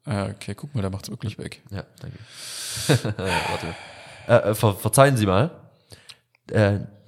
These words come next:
Speaker 2: der, der Polizeikommissar da, der hat auch noch ein bisschen Dreck in seinem Gesicht. Wenn Sie da mal kurz mit dem Besen drüber gehen können.
Speaker 1: Okay,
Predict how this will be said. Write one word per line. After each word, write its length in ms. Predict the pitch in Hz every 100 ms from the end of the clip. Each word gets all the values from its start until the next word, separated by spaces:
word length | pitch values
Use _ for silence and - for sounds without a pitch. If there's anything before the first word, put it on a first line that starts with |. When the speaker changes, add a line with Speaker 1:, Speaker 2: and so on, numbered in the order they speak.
| - - - -
Speaker 2:
der, 200 | 92 82
der 480 | - 87 92 - _ _ -
Polizeikommissar 800 | 101 - 90 113 - 101 - -
da, 260 | - 107 _ _ _ _ _ -
der 60 | -
hat 40 |
auch 160 | 92 -
noch 140 | 107 107
ein 100 | 95
bisschen 480 | 110 95 95 101 - _
Dreck 200 | - -
in 100 | 120
seinem 220 | 90 85 95
Gesicht. 320 | 92 92 -
Wenn 80 | 95
Sie 100 | 92
da 120 | 85
mal 80 | 110
kurz 180 | 113
mit 100 | 110
dem 60 | 98
Besen 280 | 92 120 117
drüber 260 | - 123 120
gehen 180 | 120
können. 280 | 117 117 117
Speaker 1:
Okay, 160 | 120 -